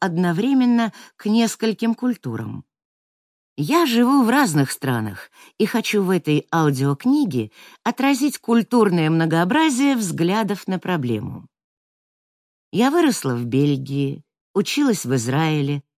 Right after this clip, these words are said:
а потом в Соединённых Штатах. Более тридцати лет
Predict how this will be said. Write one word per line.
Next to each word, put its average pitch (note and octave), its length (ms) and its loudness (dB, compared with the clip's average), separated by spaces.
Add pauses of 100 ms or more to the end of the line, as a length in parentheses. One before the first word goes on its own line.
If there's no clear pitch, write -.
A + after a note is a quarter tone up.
(200)
а G3 240 0
потом C4+ 320 -2
в - 40 -6
Соединённых D3+ 640 0
Штатах. - 600 -12 (640)
Более G#3 400 6
тридцати F3+ 520 -2
лет A3 300 -2